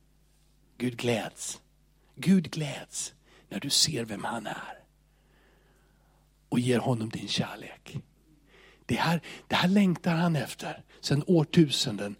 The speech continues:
sedan människans begynnelse, att få berätta för dig och mig, "Det här är jag." Så att du ska veta, "Det här är du." Och så att du i förlängningen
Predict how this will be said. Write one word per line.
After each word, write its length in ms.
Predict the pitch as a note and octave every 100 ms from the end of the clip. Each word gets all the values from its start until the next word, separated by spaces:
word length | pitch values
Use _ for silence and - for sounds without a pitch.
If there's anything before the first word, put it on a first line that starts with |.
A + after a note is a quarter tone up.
| - -
sedan 260 | F3 E3
människans 480 | F3+ E3+ D#3 E3 D3+
begynnelse, 680 | D3+ D#3+ E3 C#3 G#2+ - - - - -
att 180 | - -
få 100 | C#3+
berätta 460 | D3+ D#3+ - -
för 140 | D#3 D3+
dig 260 | C#3+ C#3
och 80 | C3+
mig, 220 | C3 A#2 - - _ _ _ _ _
"Det 80 | -
här 240 | D#2+ A2+ A2+
är 120 | -
jag." 340 | - - - - _ _ _ _ _ _ _ _ _ _
Så 220 | - C#3
att 180 | C3 C#3+
du 160 | E3+ G#3+
ska 220 | - E3
veta, 440 | C3 A2+ - - - - _
"Det 80 | -
här 200 | - -
är 120 | C#3+
du." 220 | A#2+ - - - - _ _ _ - - -
Och 140 | - B2+
så 100 | B2+
att 180 | - -
du 200 | F#3 F3
i 100 | F3
förlängningen 640 | F3+ E3 D#3+ C#3+ A#2+ G#2